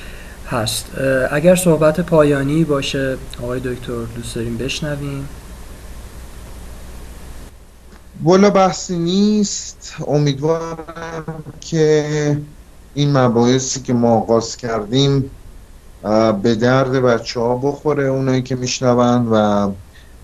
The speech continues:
Speaker 2: یک، اه، تبدیل بشه به یه سندی که البته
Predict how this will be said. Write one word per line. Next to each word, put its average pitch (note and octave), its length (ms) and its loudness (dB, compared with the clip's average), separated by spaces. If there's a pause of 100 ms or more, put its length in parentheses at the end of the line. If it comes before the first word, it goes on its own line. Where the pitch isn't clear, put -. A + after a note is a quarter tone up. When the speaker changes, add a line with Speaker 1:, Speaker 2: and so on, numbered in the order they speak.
Speaker 2:
یک، C3+ 320 2
اه، A2+ 420 6 (840)
تبدیل C#3 300 0
بشه E3 220 2
به D3+ 100 0
یه D3+ 140 2
سندی C#3 640 0
که C3 180 0
البته A#2+ 720 0